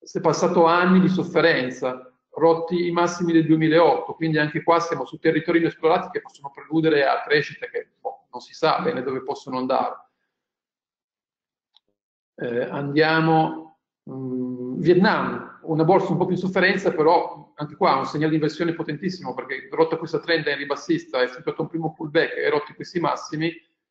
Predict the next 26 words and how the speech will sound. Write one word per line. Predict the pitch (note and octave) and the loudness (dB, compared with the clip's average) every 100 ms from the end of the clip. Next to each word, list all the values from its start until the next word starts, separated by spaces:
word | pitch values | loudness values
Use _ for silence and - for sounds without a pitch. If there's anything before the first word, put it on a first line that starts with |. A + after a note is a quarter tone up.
| _ _ _ | _ _ _
qua | - D3 D3 | -2 2 2
adesso | D3+ D3+ D#3+ | 2 2 0
si | D#3 | -4
va | C#3+ C#3+ | 0 0
a | |
puntare | - D3 D#3 C#3+ B2+ B2 A#2+ | -2 -2 2 4 4 2 0
verso | C3 C#3 - C#3+ | 0 -2 -2 -4
i, | C3+ C#3 C3 B2+ B2+ B2+ | -4 -6 -6 -8 -8 -8
i | |
centocinquanta, | - D#3 - - - D3+ D3 | -6 -6 -6 -10 -2 -2 -2
duecento | - C#3+ D3+ D3 | -6 -8 -6 -6
punti, | F#3 D3 C#3 D3 | -6 -6 -10 -6
dopodiché | D3 - D#3+ - C#3+ | -6 -6 -8 -2 -2
si | - - | -2 -6
può | C#3+ | -6
ritornare | C3+ C#3 C#3 C#3 | -6 -4 -4 -4
ai | D3 | -6
massimi | D3 B2+ - C#3 | -8 -8 -10 -8
del | B2+ B2+ | -8 -6
duemilasette. | B2+ B2+ A#2+ - A2+ - | -6 -6 -6 -6 -8 -8
Quindi | - F#3 | 0 4
vediamo | F3 E3+ E3+ F3 D#3+ D3+ - | 6 6 6 4 4 2 -2
come | D#3+ D#3 | -2 0
anche | E3+ F3+ - F3 - - _ | 0 -2 0 0 0 -6 _
delle | - D#3 D3 | -6 -2 2
borse | E3 D3 B2+ - C3+ B2+ - - | 6 6 4 0 -2 -2 -2 -10